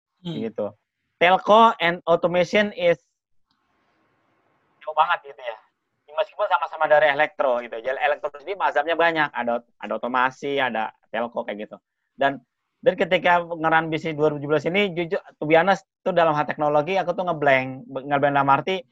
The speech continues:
Speaker 2: fondasinya tuh nggak dapet gitu, fondasi. Karena dulu kan emang backgroundnya telco gitu ya. Jadi harus belajar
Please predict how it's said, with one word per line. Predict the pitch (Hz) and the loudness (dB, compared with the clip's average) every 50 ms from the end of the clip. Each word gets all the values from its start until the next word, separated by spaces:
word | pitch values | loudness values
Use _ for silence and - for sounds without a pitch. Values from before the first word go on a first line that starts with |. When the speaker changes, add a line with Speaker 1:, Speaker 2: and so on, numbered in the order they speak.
| _ _ _ _ _ _ _ _ _ _ _ _ _ _ _ _ | _ _ _ _ _ _ _ _ _ _ _ _ _ _ _ _
Speaker 2:
fondasinya | - 175 175 185 180 170 - 196 202 208 | 4 4 6 4 2 2 0 0 0 0
tuh | 202 - 220 | 2 0 2
nggak | 190 170 156 | 4 4 4
dapet | 139 135 143 143 - - - - _ - | 4 4 2 0 -4 -8 -10 -10 _ -12
gitu, | 139 131 131 123 120 120 117 113 113 110 104 104 113 | -10 -10 -8 -4 -4 -2 -2 -2 -4 -6 -8 -8 -6
fondasi. | - 120 120 123 120 120 123 - 120 113 113 107 - | -4 -2 0 0 0 -2 -4 -6 -8 -8 -6 -4 -2
Karena | 123 135 170 175 | 0 2 2 2
dulu | 160 165 160 165 160 | 2 2 2 2 2
kan | 185 185 185 | 2 0 0
emang | 175 170 160 156 147 | -4 -10 -10 -8 -6
backgroundnya | 135 127 139 151 160 151 135 131 | -4 -4 -2 -4 -4 -2 -4 -4
telco | 123 - - 117 113 110 107 107 | -4 -6 -6 -6 -6 -6 -6 -8
gitu | 104 104 98 | -10 -12 -14
ya. | 104 95 98 98 104 | -14 -12 -10 -10 -10
Jadi | 117 139 139 - _ _ _ _ _ _ _ | -10 -10 -12 -14 _ _ _ _ _ _ _
harus | - - 135 143 139 135 - | -4 -4 -4 -4 -6 -8 -6
belajar | 131 131 131 123 120 127 127 123 120 123 - | -2 -2 0 0 2 0 0 0 -2 -6 -10